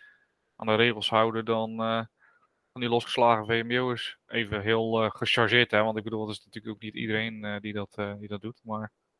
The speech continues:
niet alle V M B O-leerlingen zijn zo natuurlijk. Dat is, eh, dat is misschien wat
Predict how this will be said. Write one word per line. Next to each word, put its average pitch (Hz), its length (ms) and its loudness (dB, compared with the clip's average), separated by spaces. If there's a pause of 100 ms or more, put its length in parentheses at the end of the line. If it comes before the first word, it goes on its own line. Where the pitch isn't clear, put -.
(840)
niet 113 160 -2
alle 110 300 2
V - 60 -14
M 107 160 4
B 110 100 0
O-leerlingen 107 420 -2
zijn 107 200 0
zo 104 140 -6
natuurlijk. 104 460 -10
Dat 95 140 -12
is, - 220 -14
eh, 101 180 -6 (260)
dat 104 120 -10
is - 80 -14
misschien - 300 -4
wat 101 120 -8